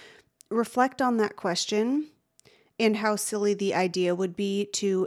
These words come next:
not add any more coaches to the industry. So if we establish that the fitness industry does have a shitload of coaches in it, because that's true, then how do you navigate that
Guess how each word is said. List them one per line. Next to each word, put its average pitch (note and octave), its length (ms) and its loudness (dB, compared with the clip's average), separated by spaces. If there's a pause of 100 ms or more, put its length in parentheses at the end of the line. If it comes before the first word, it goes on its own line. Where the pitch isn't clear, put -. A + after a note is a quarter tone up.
not F#3 360 0
add F3 220 -2
any E3+ 220 0
more E3 200 -2
coaches B2 580 -8 (160)
to G#3+ 220 0
the G3 160 -2
industry. C#3 600 -6 (120)
So - 160 -4
if B3+ 180 0
we D4+ 100 0
establish G3 520 -2
that G3 160 -6
the F#3+ 80 -6
fitness - 320 -4
industry F#3+ 400 -4
does G#3 320 -2
have F3 400 -4
a F3 300 -4
shitload G3 520 -2
of G#3+ 100 -8
coaches E3 360 -6
in D3 100 -6
it, G3 160 -4
because F#3+ 280 -6
that's A3+ 220 -4
true, F#3 380 -4 (460)
then G#3+ 160 0
how A#3+ 380 0
do D4+ 100 -4
you G3 640 -2 (380)
navigate F3 760 -4
that D3+ 400 -8